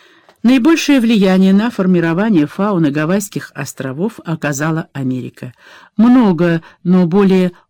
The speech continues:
поздних вселенцев и из Полинезии.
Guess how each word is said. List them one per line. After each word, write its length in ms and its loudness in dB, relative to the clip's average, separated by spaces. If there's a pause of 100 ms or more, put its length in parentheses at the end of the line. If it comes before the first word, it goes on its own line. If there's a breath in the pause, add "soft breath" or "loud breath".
(100)
поздних 600 0 (180)
вселенцев 920 0 (200)
и 180 2
из 140 -4
Полинезии. 800 -6